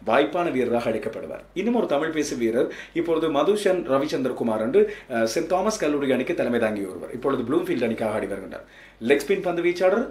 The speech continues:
துடுப்பாட்ட வீரர், இரண்டிலும் சிறப்பாக செய்து வருகின்றார். இப்பொழுது நடைபெற்று வருகின்ற ஸ்ரீலங்கா கிரிக்கெட் ட்வென்டி ட்வென்டி போட்டிகள் அரைச்சதங்களையும் குவிக்கின்றார், விக்கெட்டுகளையும் அள்ளுகின்றார். இலங்கைக்கு தேவையான இப்பொழுது ஒரு நாள் சர்வதேச போட்டிகளை வென்று கொடுக்கக்கூடிய ஆற்றலுடைய லெக் ஸ்பின் பந்து வீச்சாளராக விளங்குகிறார். அவரையும் கவனித்துக் கொள்ளுங்கள்.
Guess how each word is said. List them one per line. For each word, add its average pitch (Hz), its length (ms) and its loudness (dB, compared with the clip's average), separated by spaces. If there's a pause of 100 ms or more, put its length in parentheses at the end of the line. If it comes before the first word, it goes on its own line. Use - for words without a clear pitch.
(140)
துடுப்பாட்ட 104 420 0
வீரர், 87 280 -10
இரண்டிலும் 196 420 0
சிறப்பாக 160 380 0
செய்து 123 200 0
வருகின்றார். 120 300 2
இப்பொழுது 127 320 0
நடைபெற்று 123 340 0
வருகின்ற 131 360 0 (320)
ஸ்ரீலங்கா 160 360 2
கிரிக்கெட் 151 280 -2
ட்வென்டி 139 180 0
ட்வென்டி 107 220 -2
போட்டிகள் 95 320 -8 (220)
அரைச்சதங்களையும் 120 560 -2
குவிக்கின்றார், 170 480 2
விக்கெட்டுகளையும் 135 500 0
அள்ளுகின்றார். 165 440 2 (280)
இலங்கைக்கு 190 380 6
தேவையான 196 480 6
இப்பொழுது 135 640 2
ஒரு 139 140 2
நாள் 165 180 6
சர்வதேச 151 460 0
போட்டிகளை 139 360 2
வென்று 156 280 2
கொடுக்கக்கூடிய 156 480 0
ஆற்றலுடைய 135 540 4 (260)
லெக் - 300 2
ஸ்பின் 208 140 0
பந்து 147 200 -2
வீச்சாளராக 120 480 2
விளங்குகிறார். 104 500 -2 (240)
அவரையும் 139 320 2
கவனித்துக் 107 340 -4
கொள்ளுங்கள். 85 260 -10